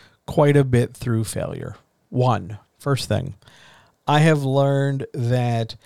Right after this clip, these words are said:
it doesn't do any good if you start a million projects. What matters is the number of ones you finish. And it can be very tempting to, for a number of reasons. It feels good. It's exciting. It's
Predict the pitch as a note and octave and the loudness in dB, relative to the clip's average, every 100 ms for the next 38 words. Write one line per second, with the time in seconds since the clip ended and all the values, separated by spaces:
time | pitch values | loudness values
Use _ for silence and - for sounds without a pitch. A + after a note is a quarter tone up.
0 | _ _ - C#3+ F3 G3+ D3+ D3 E3+ - | _ _ -2 2 2 -2 -2 2 2 0
1 | - D3+ F#3 D3 C3+ B2+ A2+ A2 - C#3 | 0 2 2 2 4 4 4 0 -2 -2
2 | - - C#3 C#3 C#3+ - C#3+ C#3 C3+ B2 | -2 0 2 2 2 -2 0 2 4 4
3 | B2 A#2 A#2 A2 _ - A2 D2 - - | 4 2 0 -6 _ -2 0 -2 -10 -16
4 | - - _ _ _ _ _ _ C3+ C3 | -18 -18 _ _ _ _ _ _ -6 -2
5 | C#3 C3+ C#3 C3 C3 B2 A#2+ B2+ B2 B2 | 0 2 2 2 0 0 -2 0 0 2
6 | B2+ B2 A#2+ A#2 A2+ A2 G#2 - - - | 2 2 2 0 0 -2 -4 -8 -12 -14
7 | - - _ _ _ _ _ _ _ _ | -20 -20 _ _ _ _ _ _ _ _
8 | _ _ _ _ _ B2 A#2+ A#2 A2+ A2+ | _ _ _ _ _ 0 2 2 0 -2
9 | A2 - _ _ - D3+ - D#3 D3 C3+ | -6 -14 _ _ -2 -2 0 2 2 2
10 | C#3 B2 - F3+ F#3 D3+ C3 B2 B2 - | 0 -2 -2 0 0 -2 -4 -4 -4 -2
11 | B2+ A#2+ A#2 A2 - _ - B2+ B2 C#3 | 0 0 -2 -6 -10 _ -4 0 2 2
12 | E3 B2 A2 A2 G#2+ G#2+ G#2+ G#2+ - C3 | 4 2 2 -2 -2 -6 -8 -10 -4 0
13 | B2 B2 A#2+ A2+ B2 A#2+ B2 A#2 - - | 4 4 2 2 4 4 4 -2 -10 -12
14 | - A#2+ A#2+ B2 A#2+ B2+ A#2+ F#2+ - | -4 0 0 -2 -2 -4 -6 -8 -10